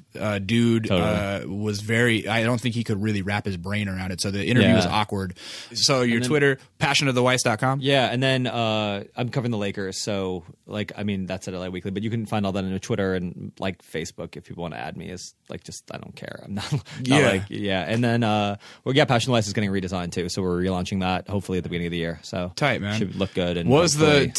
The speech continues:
Speaker 1: to shout out the Biggie book that you guys
Speaker 2: Oh, yeah,
Speaker 1: wrote.
Speaker 2: I have a book, uh, out called Biggie and Tupac, uh, Rap's Greatest Battle,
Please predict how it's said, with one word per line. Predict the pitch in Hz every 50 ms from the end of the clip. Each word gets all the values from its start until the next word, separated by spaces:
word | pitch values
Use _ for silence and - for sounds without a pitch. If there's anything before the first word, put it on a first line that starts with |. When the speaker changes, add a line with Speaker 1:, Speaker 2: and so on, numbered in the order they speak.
| - 165
Speaker 1:
to | 147
shout | 139 - 180 175
out | 196 185 -
the | 143
Biggie | 131 151 156 156 135 113
book | 113 113 - -
that | 117 107
you | 104 110 110 113
guys | 107 107
Speaker 2:
Oh, | 143 165
yeah, | 165 160 135
Speaker 1:
wrote. | 110 104
Speaker 2:
I | 113
have | 123 120
a | 123
book, | 107 120 123 120 113 - -
uh, |
out | - 117 107 98 80 104 104 101 98 87 - -
called | - 110 101 95 92
Biggie | 90 104 92 98
and | 95 95
Tupac, | - 107 - 104 95 92 92 - _ - -
uh, | 98 95 92 87
Rap's | 87 82 90 95 85 82 -
Greatest | - 107 98 92 87 -
Battle, | 92 90 90 90 87 85 85 80